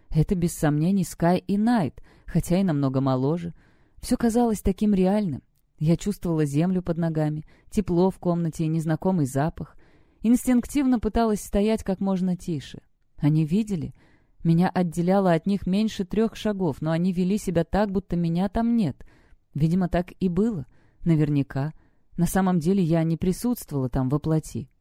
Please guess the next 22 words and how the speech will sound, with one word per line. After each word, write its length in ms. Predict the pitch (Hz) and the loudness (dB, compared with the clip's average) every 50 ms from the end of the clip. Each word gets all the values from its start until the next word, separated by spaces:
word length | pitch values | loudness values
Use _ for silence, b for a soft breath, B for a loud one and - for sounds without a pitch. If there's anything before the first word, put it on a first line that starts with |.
| _ _ _ _ _ _ | _ _ _ _ _ _
"Просто 360 | - - - 175 - - - 202 | 2 4 4 4 4 2 2 2
попробуй", 640 | - 226 226 - 233 269 269 208 147 123 120 - - b b b b b b | 2 2 2 4 4 6 6 4 4 0 -4 -4 -6 b b b b b b
умолял 380 | 180 185 180 175 170 165 156 147 | 2 4 6 6 6 4 4 2
Скай 280 | - - - 185 208 | 0 0 2 2 2
своего 340 | 214 - - 247 160 165 175 | 2 2 2 0 2 2 0
приятеля. 640 | 175 - 202 196 170 135 120 - - - 117 - - b b b b b b | 0 0 0 0 0 -2 -4 -6 -10 -12 -12 -12 -14 b b b b b b
"Я 220 | b 170 165 185 180 | b 4 4 6 6
уже 140 | 196 190 220 | 4 4 2
говорил 420 | 208 226 226 240 254 226 185 156 | 4 4 6 6 6 4 4 2
тебе, 240 | 139 - 165 147 151 | 0 -2 -2 0 0
моя 240 | 151 160 165 180 180 | 2 2 2 4 4
мама 280 | 190 208 220 233 240 240 | 4 4 4 4 4 4
не 100 | 247 269 | 4 4
может 380 | 262 240 208 180 160 165 160 | 4 4 4 2 2 0 -2
себе 260 | - - 180 170 175 | -4 -2 0 0 0
этого 220 | 165 156 - 170 175 | 0 0 0 -2 0
позволить". 600 | - 170 175 175 165 165 165 165 160 160 - - - - _ _ _ - - | 0 0 0 0 0 0 0 0 0 -2 -6 -12 -20 -20 _ _ _ -12 -4
"Ты 80 | - 180 | -2 -2
что, 220 | 175 - - 170 147 | -2 0 0 -2 0
думаешь, 360 | 131 139 143 143 147 147 - | 0 0 0 0 0 0 0
моя 280 | 202 208 214 226 285 294 | 2 2 2 2 2 2
может? 380 | 240 160 127 117 - 113 - | 2 2 0 0 -2 -8 -12